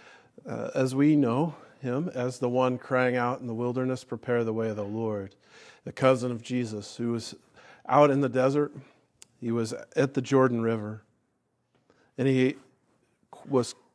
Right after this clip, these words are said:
drawing to himself all of the nation of Israel.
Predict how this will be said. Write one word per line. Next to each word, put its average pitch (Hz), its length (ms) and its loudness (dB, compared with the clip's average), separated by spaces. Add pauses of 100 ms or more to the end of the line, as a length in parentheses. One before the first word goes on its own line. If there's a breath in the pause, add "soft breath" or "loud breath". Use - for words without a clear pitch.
(540 soft breath)
drawing 147 480 6
to 139 100 -6
himself 131 560 4
all 139 280 8
of 123 100 0
the 123 80 0
nation 120 380 0
of 113 80 -4
Israel. 101 560 -6